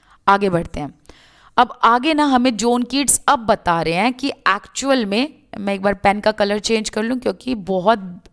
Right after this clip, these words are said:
रेड रेड हो गया है, तो थोड़ी सी आपको आसानी होगी समझने में। अब देखो, जॉन कीट्स कहते हैं यहाँ पर आगे कि ये नेचर है क्या basically। सन नेचर है, मून नेचर है,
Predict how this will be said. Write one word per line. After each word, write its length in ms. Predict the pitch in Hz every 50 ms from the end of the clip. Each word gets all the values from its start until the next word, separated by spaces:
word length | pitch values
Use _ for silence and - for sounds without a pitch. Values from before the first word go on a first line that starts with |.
| _ _ -
रेड 340 | 175 175 190 190 190 190 202
रेड 180 | 226 226 208
हो 80 | 208 185
गया 140 | 180 202 196
है, 60 | 202
तो 320 | - - 262 302 370 - - _ _ _ _ _ _ _ _ _ _ - -
थोड़ी 200 | 190 190 202 196
सी 120 | - -
आपको 220 | 190 185 - - 233
आसानी 400 | 226 185 - - - 170 165 165
होगी 180 | 160 156 170
समझने 400 | 165 165 156 147 - - - -
में। 160 | 175 185 175 - - - - - - - - - -
अब 120 | 254 262
देखो, 380 | 226 214 202 - - 175 175 - - _ _ _ 190
जॉन 300 | 180 240 262 285 294 302
कीट्स 360 | 294 302 285 302 294 - -
कहते 360 | - 214 180 165 - 185 185
हैं 160 | 196 214 254 - - - _ _ -
यहाँ 260 | 180 190 190 196 196 202
पर 120 | 226 214
आगे 240 | 190 180 180 180 247
कि 420 | 247 - - 330 349 359 - - _ _ _ _ 202
ये 200 | 175 226 285 294
नेचर 380 | 277 277 277 - - 320 294
है 260 | 262 208 185 196 202
क्या 280 | 202 - 175 165 165 160
basically। 480 | 170 170 165 - 156 147 - 123 143 - - - _ _ _ _ -
सन 440 | - - - - 240 247 254 269 277 - _ -
नेचर 440 | 180 165 170 165 165 - 202 202 196
है, 280 | 190 185 190 - - _ _ _ - 196
मून 320 | 214 233 254 269 269 247
नेचर 460 | 214 170 165 170 170 170 208 208 202
है, 320 | 202 190 196 - - _